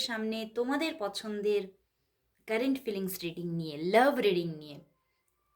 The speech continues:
তো দেখে নেব, তোমার যিনি ভালোবাসার মানুষ আছেন, সেই মানুষটির তোমার জন্য এই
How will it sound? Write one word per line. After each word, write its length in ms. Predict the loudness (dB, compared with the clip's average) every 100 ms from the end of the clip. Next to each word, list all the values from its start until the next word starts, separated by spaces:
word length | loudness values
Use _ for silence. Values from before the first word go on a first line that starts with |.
| _ _ _ _ _ _ _ _ _ _ _ -8
তো 60 | 0 2
দেখে 240 | 2 4 4
নেব, 140 | 6 4 2 -6 -20 -20 -20 _ -2
তোমার 380 | 4 8 8 8
যিনি 200 | 4 4 2
ভালোবাসার 560 | 0 0 0 -2 -2 -2 -2
মানুষ 240 | -4 -4
আছেন, 420 | -6 -4 -2 0 0 0
সেই 180 | 0 -2 0
মানুষটির 480 | 0 -2 -4 -8 -10 -6
তোমার 320 | -4 0 0 0
জন্য 180 | -4 -2
এই 40 | -2